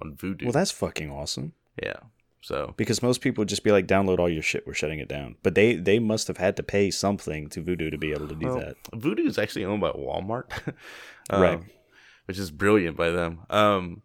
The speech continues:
Speaker 1: but
Speaker 2: It, it fucking is. I hate giving Walmart credit too
Speaker 1: <laughs>
Speaker 2: many times, but it, it
Speaker 1: It's,
Speaker 2: really is.
Speaker 1: it's extremely,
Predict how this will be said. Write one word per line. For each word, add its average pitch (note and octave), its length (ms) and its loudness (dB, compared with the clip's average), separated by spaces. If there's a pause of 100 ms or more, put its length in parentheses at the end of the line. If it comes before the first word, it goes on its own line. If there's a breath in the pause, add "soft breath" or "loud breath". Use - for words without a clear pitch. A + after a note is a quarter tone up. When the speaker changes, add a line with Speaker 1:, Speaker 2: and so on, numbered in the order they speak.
(640)
Speaker 1:
but F#2 180 4
Speaker 2:
It, - 80 0
it G#2 60 -4
fucking G2+ 400 -2
is. D#2+ 440 -4
I G2 80 2
hate A2+ 180 0
giving A2 220 0
Walmart F2+ 360 -2
credit E2 320 0
too F#2+ 120 -4
Speaker 1:
<laughs> E2 60 -2
Speaker 2:
many - 100 -2
times, G2+ 420 4
but A#2+ 200 4
it, D3+ 180 8
it - 100 -2
Speaker 1:
It's, A2+ 140 2
Speaker 2:
really G2 260 4
is. - 400 -8
Speaker 1:
it's G#2 140 -6
extremely, G#2+ 520 -2